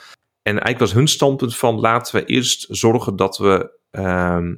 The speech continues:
de redenen van een voltooid leven voorkomen voordat we debat erover voeren. Dus laten we eerst kijken naar hoe gaan we met ouderen om. En dat is veelzeggend, ehm, eh, terwijl ook de eerlijkheid gebied te zeggen dat de doelgroep ouderen zelf wel bij het wetsvoorstel of bij het initiatief,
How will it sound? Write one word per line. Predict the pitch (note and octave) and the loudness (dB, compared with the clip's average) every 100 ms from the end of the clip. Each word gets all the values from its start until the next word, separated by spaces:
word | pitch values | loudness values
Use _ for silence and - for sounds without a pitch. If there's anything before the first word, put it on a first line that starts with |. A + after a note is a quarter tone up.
| - | -12
de | _ G2 F#2+ F2+ F2+ | _ -8 -2 0 2
redenen | G#2 D3+ D3+ A2+ | 2 4 2 0
van | - G#2+ | 0 -2
een | |
voltooid | G2 A#2 G2 F#2 | 2 0 0 0
leven | G2 G#2 G2 | 2 0 -4
voorkomen | - F#2 - G2+ C#3 C#3 | -2 -2 2 2 2 0
voordat | - A2+ A2+ | 0 0 0
we | A#2+ G#2+ | 0 2
debat | G#2 A2 A#2 | 2 0 0
erover | F#2+ F2 F2+ F2 | -2 -2 -4 -4
voeren. | F#2+ F2 - | -2 0 -2
Dus | - | -2
laten | G2+ F#2 G2 | -2 0 -2
we | |
eerst | A2 | 0
kijken | - G#2 G#2+ | 0 -2 0
naar | G#2 | 2
hoe | G#2+ | 2
gaan | A2 G#2+ | 2 0
we | |
met | G2+ - | 0 0
ouderen | G2+ G2+ G2 | 2 2 2
om. | F#2+ B2 E3+ _ _ - _ _ | 2 2 -2 _ _ -20 _ _
En | - | -6
dat | A#2+ | -4
is | C3 - | -2 0
veelzeggend, | A2+ G2 A#2 - F#2+ A#2 - - _ | 2 2 2 0 -2 -2 -6 -18 _
ehm, | F#2+ F#2 F2+ F2+ F2 F2 F2 - - _ _ | -2 0 2 2 2 2 0 -4 -14 _ _
eh, | - F#2 | -8 -8
terwijl | F2 B2 A#2 A2+ - | -4 2 2 2 0
ook | C#3 - | 0 0
de | G#2+ | 0
eerlijkheid | - G#2 G#2+ - | 0 0 0 -2
gebied | G2 F#2+ | -4 -4
te | F#2 | 0
zeggen | F#2 F#2 | 0 0
dat | - G2 - - | -2 -2 -4 -10
de | G2 G2 | -4 -2
doelgroep | F#2+ A#2+ D#3 - A2+ - | 2 4 4 2 -2 -2
ouderen | G2 G2+ G#2+ G2 | 0 0 0 -2
zelf | F#2 A2+ G#2+ G#2+ | 0 2 2 0
wel | - F#2+ | 0 0
bij | F#2 F#2+ | 2 0
het | G2 | 2
wetsvoorstel | G2+ G#2 G#2+ - G#2 | 0 -2 -4 0 0
of | - G#2+ | 0 0
bij | G2+ | 2
het | G2 | 2
initiatief, | G2+ - - D3+ - | 0 -2 0 0 0